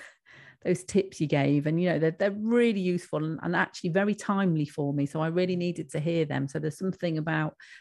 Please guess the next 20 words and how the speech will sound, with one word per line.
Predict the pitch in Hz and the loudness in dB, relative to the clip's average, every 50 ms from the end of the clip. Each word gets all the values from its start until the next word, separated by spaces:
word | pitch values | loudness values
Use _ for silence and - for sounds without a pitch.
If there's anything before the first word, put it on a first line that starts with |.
| _ | _
the | 175 175 | -6 -4
timing | - - 202 190 185 185 170 160 151 156 | 0 2 4 6 6 6 6 6 4 4
of | 151 147 - - | 2 0 -2 -2
this | 135 143 139 - - | -2 -2 -2 -4 -6
that | - - - | -8 -8 -6
has | - 151 151 151 - | -4 -4 -4 -4 -4
been | _ 165 156 151 151 147 151 151 - _ _ _ _ _ _ _ _ _ _ _ _ | _ -2 0 0 0 0 -2 -4 -6 _ _ _ _ _ _ _ _ _ _ _ _
gifted | - 202 196 - - - - 160 139 135 135 - - - - _ _ _ | 2 2 2 0 -4 -6 -2 0 2 2 0 -2 -8 -14 -20 _ _ _
from | - - - 202 190 190 196 160 - - _ _ | -14 -2 2 2 4 4 4 0 -2 -6 _ _
wherever | - 202 202 214 233 240 226 220 214 190 - 143 131 139 139 - _ - | -2 0 2 4 6 6 6 6 6 4 4 0 -2 -2 -4 -6 _ -8
it | 185 151 - | -8 -6 -6
has | - 165 - | -6 -6 -2
been | - 165 160 156 | 0 2 2 2
gifted | 151 175 175 170 - - - - - 175 226 190 - - - - | 4 2 2 2 0 -4 0 0 2 2 2 0 -2 -4 -8 -10
<laughs> | - - | -12 -8
for | - - 233 | -2 2 4
me | 208 208 214 208 202 196 | 4 6 6 6 4 4
personally, | - - 196 180 180 196 196 - - 170 160 151 147 151 156 | 2 0 2 4 4 4 2 0 -2 -2 0 0 0 0 0
let | 165 - - | 0 0 0
alone, | 170 175 175 175 175 170 180 | 0 0 0 0 -2 -4 -6